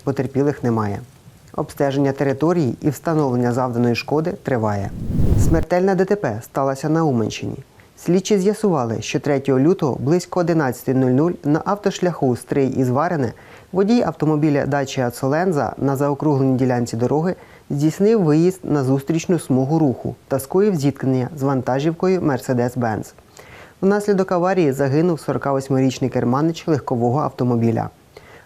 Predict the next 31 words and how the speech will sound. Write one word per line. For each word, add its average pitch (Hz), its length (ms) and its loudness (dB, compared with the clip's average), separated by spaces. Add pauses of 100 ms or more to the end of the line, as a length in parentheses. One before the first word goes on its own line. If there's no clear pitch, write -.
Розпочато 208 540 -2
кримінальне 143 480 2
провадження 147 680 -2
за 135 140 -2
фактом 135 400 -4
порушення 131 440 0
правил 151 320 -2
безпеки 135 520 -4
дорожнього 139 500 0
руху, 127 380 -2
що - 240 -4
спричинило 123 640 0
смерть. - 460 -4 (760)
Двоє 180 300 2
людей 185 280 2
постраждали 131 640 -2
в 123 40 -2
Д 131 120 0
Т 131 120 0
П 170 260 -2
на 147 140 2
автошляху 135 640 -2
Київ-Знам'янка, 127 920 0
неподалік 131 520 -2
Сміли. 117 380 -2 (520)
Відомо, 165 400 2
що - 160 -8
п'ятдесятип'ятирічний 165 1040 0
водій 143 340 2
фау 139 340 0
мінівен 139 520 2